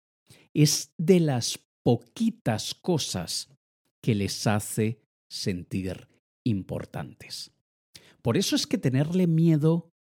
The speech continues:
a hacer el ridículo, y cuando digo hacer el ridículo es simplemente hacer algo que genere burla, que genere no risas, porque yo sé que te hago reír un montón de veces con mis estupideces,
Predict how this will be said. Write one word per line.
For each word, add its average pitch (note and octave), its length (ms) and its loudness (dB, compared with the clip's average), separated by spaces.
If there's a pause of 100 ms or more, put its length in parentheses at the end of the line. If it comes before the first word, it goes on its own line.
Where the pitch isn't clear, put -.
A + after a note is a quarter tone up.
(400)
a A2 100 -2
hacer C3+ 320 -2
el D#3+ 160 4
ridículo, G#2+ 760 0
y E2+ 60 -6
cuando G#2 260 -2
digo D#3+ 180 2
hacer G#3 260 0
el F#3+ 80 2
ridículo D3+ 420 4
es E3 80 0
simplemente D#3 640 4 (280)
hacer - 320 -4
algo F3+ 500 0 (500)
que - 80 -4
genere C#3+ 640 2 (360)
burla, A2 920 2 (880)
que A2 100 0
genere F3 580 0
no F3 200 4
risas, F#3+ 600 2
porque G#2 360 -6
yo A#2+ 100 -2
sé C3 140 -6
que C3+ 80 -2
te A#2+ 80 -2
hago A#2+ 120 -2
reír A#2 240 -2
un B2 60 0
montón A#2+ 300 0
de A2+ 80 0
veces A#2 320 -4
con A2 120 -4
mis G#2 180 -4
estupideces, A2 1000 -4